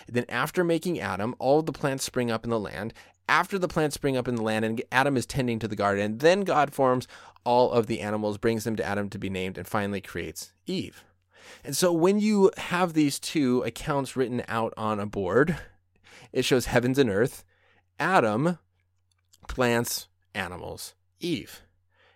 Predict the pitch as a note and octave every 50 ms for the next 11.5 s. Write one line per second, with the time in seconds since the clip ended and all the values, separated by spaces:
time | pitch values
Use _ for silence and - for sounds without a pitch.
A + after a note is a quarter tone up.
0 | _ _ _ _ C3 C#3 D3 D#3 F3+ F3+ E3+ D#3+ - - - _ _ - B2+ B2
1 | B2 B2+ C3+ - - - - - C3+ C#3+ C#3+ - B2+ G2+ G#2 G#2+ - - A#2 A2+
2 | A#2 A2+ - - G#2 F2+ E2+ F2 A2+ G#2+ - - - - - _ _ _ _ _
3 | _ - - - - - A#3+ A3 - - - - - _ _ _ _ _ _ _
4 | _ _ - - - - - E3+ D#3+ E3+ D#3+ F#3 G3 E3+ - - - - D3+ C#3
5 | C#3+ C#3+ C3+ C3+ C3 C3 C#3 D3 D#3 C#3+ - - D#3 D#3 D#3+ D#3 D#3 A#2+ A#2 A2+
6 | A#2+ A#2 - - - - - - - C#3+ C#3 D3+ D3 D3+ D#3 C#3 - A#2 A#2 B2+
7 | C#3 - - D3 C3 A2+ F#2+ E2 F#2 - - G2+ G2+ G#2+ - - B2 A#2+ - F3
8 | G#3 F#3 - - E2 - D#3+ E3+ C#3+ - - - - - - - - - _ -
9 | D#3+ F3+ F3 F#3+ F3+ F3 G3 F#3+ F3+ E3 D3 F3 E3+ E3+ D#3 C#3+ B2 C3 F3 G#3
10 | G3+ E3 F#3 G#3+ A3+ G#3 D#3+ D#3 D#3+ D3+ D3+ D3 C#3 C3+ C#3 C3+ - B2 A#2 C#3
11 | C3 A2 A2 - F#3 G3+ - D3 C#3 -